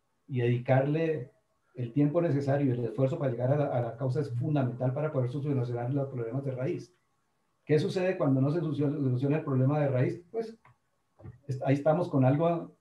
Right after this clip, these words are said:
en-, endémico y, y, y, y en crisis permanentes cada X tiempo porque no hemos solucionado las cosas. Entonces, esto es algo que, que, que, que ha hecho cambiar completa-, completamente el con-, el concepto de la medicina.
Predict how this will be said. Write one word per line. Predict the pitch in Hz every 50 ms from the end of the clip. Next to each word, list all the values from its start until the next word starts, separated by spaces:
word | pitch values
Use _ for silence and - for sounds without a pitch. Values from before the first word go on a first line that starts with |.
| _ _ _
en-, | 135 127 131 - -
endémico | 131 127 127 139 143 165 170 165 - 156 160 156 - - _ _ _ -
y, | 131 127 139
y, | 131 - 127 - 131 120 117 113 113 123 127 -
y, | 143 123 117 113 110 110 -
y | 131 120
en | 117
crisis | - 147 139 151 151 165 131
permanentes | - 151 139 151 143 143 143 139 139 135 127
cada | - 143 147 151 156 160 160
X | 156 - 175 -
tiempo | - 156 147 147 143 160 160 - - _ _ _
porque | - 131 123 127 120
no | 117 127
hemos | 131 143 147
solucionado | 143 147 127 127 127 123 123 110 113 117 120
las | 131 131
cosas. | 127 - 117 - - - _ _ _ _ _ _
Entonces, | 131 139 147 143 -
esto | 143 127 - 160
es | 131
algo | 165 160 156 156 160
que, | - 143 123 120 - - _ _ _ _ _ _
que, | _ 120 117 113 120 131 131 -
que, | _ 123 113 110 113 113 - - 151 - - _ _ _
que | _ - 117
ha | 113
hecho | 120 127 170 156
cambiar | 156 135 127 123 131 131 139 -
completa-, | - 165 143 151 151 147 - 143 147 143 -
completamente | - 127 127 123 123 131 139 143 143 143 156
el | 143 -
con-, | 131 127 123 127 131
el | 123
concepto | - 117 113 - 127 123 123 -
de | 147 147
la | 131 117
medicina. | 113 113 113 - 139 147 180 - -